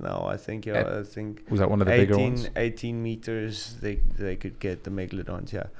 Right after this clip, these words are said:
Speaker 2: But how long have they been, um, out of existence for? Thousands
Speaker 1: Couple of
Speaker 2: of
Speaker 1: million years.
Speaker 2: Couple of million
Speaker 1: Yeah.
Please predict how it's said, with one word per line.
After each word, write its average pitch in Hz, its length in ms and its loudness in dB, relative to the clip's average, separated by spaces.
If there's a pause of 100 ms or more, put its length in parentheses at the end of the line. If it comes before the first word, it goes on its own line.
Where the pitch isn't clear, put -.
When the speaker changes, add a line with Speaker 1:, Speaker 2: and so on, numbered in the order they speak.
Speaker 2:
But 104 140 2
how 131 160 4
long 139 260 8
have 110 160 4
they 98 140 6
been, 95 340 4
um, 87 360 2
out 92 220 2
of 90 100 -4
existence 82 520 -2
for? 85 300 -6
Thousands 95 240 6
Speaker 1:
Couple 151 160 6
of 135 80 6
Speaker 2:
of 127 60 2
Speaker 1:
million 117 340 2
years. 104 320 -2
Speaker 2:
Couple 120 220 8
of 101 40 6
million 117 420 10
Speaker 1:
Yeah. 107 60 6